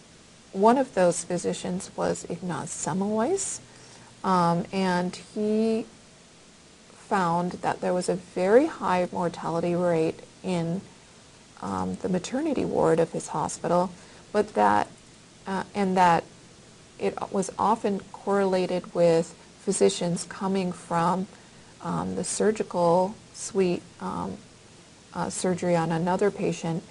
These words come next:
and, um, without washing their hands, going to, um,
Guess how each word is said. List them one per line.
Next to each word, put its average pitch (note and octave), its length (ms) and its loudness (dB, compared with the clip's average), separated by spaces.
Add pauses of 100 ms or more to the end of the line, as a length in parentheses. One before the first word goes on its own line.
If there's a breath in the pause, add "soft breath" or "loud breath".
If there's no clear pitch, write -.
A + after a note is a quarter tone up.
and, E3 500 -4 (1120)
um, E3 540 -6 (280)
without G3 380 6
washing F#3 340 -4
their E3+ 120 -2
hands, G3 640 -2 (300 loud breath)
going F3 380 2
to, E3 640 -2 (180)
um, - 460 -12